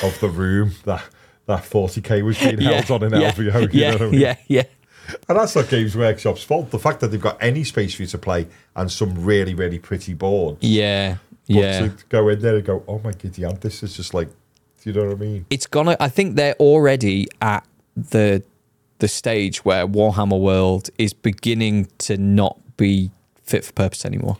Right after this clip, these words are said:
Speaker 1: Well, the problem being as well is, I think, and, and, you know, and the problem, I think, is, is that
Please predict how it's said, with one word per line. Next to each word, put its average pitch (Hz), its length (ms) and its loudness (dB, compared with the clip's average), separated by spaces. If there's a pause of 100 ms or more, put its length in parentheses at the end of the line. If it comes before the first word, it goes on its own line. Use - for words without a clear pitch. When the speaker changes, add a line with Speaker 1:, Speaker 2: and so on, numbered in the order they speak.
(320)
Speaker 1:
Well, 202 140 2
the 175 80 2
problem 170 300 -4
being 113 200 -2
as 98 140 -6
well 135 200 -2
is, 127 140 -2
I 131 60 -6
think, 135 240 -4
and, 101 140 0
and, 110 140 -6
you 120 80 0
know, 110 160 0
and 113 160 -2
the 120 60 0
problem, 147 340 -2
I 92 60 -4
think, 101 260 -8
is, 90 140 -8
is 92 120 -10
that 95 220 -4